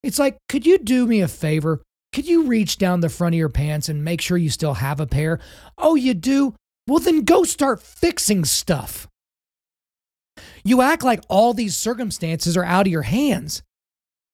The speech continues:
You know, a death of a family member or something like that, like, in mo-, for the most part, that is out of your hands. But these other circumstantial things, those are things you can have an impact on. Why are you wallowing in the fact that things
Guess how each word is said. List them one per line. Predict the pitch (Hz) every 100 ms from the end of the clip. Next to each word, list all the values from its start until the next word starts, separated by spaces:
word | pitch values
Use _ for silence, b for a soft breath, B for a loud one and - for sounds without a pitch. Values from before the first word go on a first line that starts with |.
| _
You | 208
know, | 226
a |
death | 151 214 262
of | 220
a | 165
family | - 196 285 269
member | 180 156 156
or |
something | 156 180 185
like | 175 175
that, | 202
like, | 185 170
in | 208 196
mo-, | 180 220 311
for | 202
the | 196
most | 269 -
part, | 202 175
that | 233
is | 294 339 214
out | 170
of | 156
your | 135
hands. | 139 139 113 - b b _ _
But | 220 285
these | 262
other | 214 262 302
circumstantial | - - 226 254 196 - 190 220 - 214
things, | - 208 269 202
those | 151 180 294 277
are | 247
things | 208 220 202 165
you | 208
can | 214
have | 170 175
an | 214
impact | 320 262 170 135 -
on. | 120 110 185 - _ _ _ _ _ _ _
Why | - 165 196 285
are | 254
you | 220 220
wallowing | 165 165 190 269 262 202 190
in |
the | 185
fact | - 185 208 -
that | 175
things | 208 208